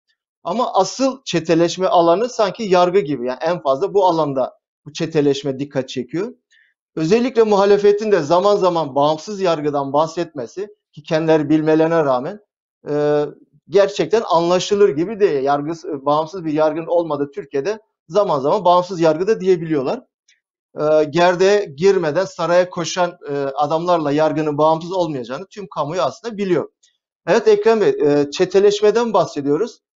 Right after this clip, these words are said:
E, neler söyleyeceksin? Ya, Türkiye'de gerçekten, e, benim belki de abarttım mı acaba? Yani bir çeteleşme var mı? E, hangi seviyelerde?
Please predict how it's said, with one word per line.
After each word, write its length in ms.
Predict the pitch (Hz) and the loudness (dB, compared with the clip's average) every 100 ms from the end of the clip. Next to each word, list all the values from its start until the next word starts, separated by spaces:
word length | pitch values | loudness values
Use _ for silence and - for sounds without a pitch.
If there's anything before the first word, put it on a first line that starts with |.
| _ _ - | _ _ -6
E, 160 | 143 156 | -2 2
neler 260 | 180 226 | 4 2
söyleyeceksin? 600 | 226 247 220 190 175 170 | 2 2 2 2 0 0
Ya, 140 | 185 214 | -2 -2
Türkiye'de 380 | 180 170 175 165 | -6 -2 0 2
gerçekten, 560 | 180 180 185 - 175 | 2 2 -2 2 0
e, 440 | 175 151 143 139 123 | 0 -4 -2 -2 -2
benim 280 | 147 165 - 131 | -2 -4 -12 -6
belki 260 | 143 151 | -4 0
de 60 | 131 | 0
abarttım 480 | 139 147 147 220 196 | 0 0 -2 -6 -4
mı 80 | |
acaba? 280 | 156 135 123 | -4 -4 -4
Yani 160 | 127 131 | -4 -6
bir 100 | 131 | -10
çeteleşme 760 | - 139 147 147 147 160 143 | -10 -6 -2 -2 -4 -6 -4
var 160 | 143 170 | 0 0
mı? 240 | 185 196 - _ _ _ _ | 0 -4 -6 _ _ _ _
E, 60 | 139 | -2
hangi 560 | 139 135 117 151 180 190 | 0 -2 -2 -2 -2 -2
seviyelerde? 920 | 202 190 190 185 180 170 190 185 | 2 4 6 6 4 2 -4 -4